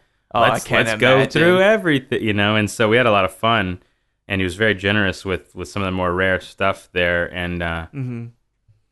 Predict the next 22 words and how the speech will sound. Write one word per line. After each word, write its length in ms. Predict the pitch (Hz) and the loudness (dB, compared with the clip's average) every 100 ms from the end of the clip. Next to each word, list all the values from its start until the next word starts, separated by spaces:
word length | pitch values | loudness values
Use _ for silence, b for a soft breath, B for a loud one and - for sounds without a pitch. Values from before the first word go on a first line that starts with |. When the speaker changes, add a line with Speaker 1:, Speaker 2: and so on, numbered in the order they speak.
| _ - | _ -8
Speaker 2:
and 240 | 92 92 | -4 -4
we 600 | 90 87 87 87 87 87 - | -2 -4 -4 -4 -8 -10 -16
ta-, 400 | _ - 92 - | _ -18 -18 -16
the 120 | 92 92 | -20 -10
thing 240 | - 113 | -2 0
that, 260 | 101 82 - | 0 -2 -6
that 120 | 95 | -10
sticks 280 | - 104 - | -4 -6 -4
in 60 | |
my 80 | 92 | -4
mind 300 | 87 90 90 | -2 -2 -2
that 40 | 85 | -6
I 40 | |
can 140 | - | -10
still 240 | - 95 87 | -10 -6 -6
taste 360 | - 90 82 | -4 -6 -6
when 100 | 90 | -10
I 80 | 82 - _ _ - | -12 -14 _ _ -12
think 180 | 90 | -12
about 240 | 80 80 80 | -10 -10 -8
it 80 | 80 | -10
was 240 | 78 - | -12 -16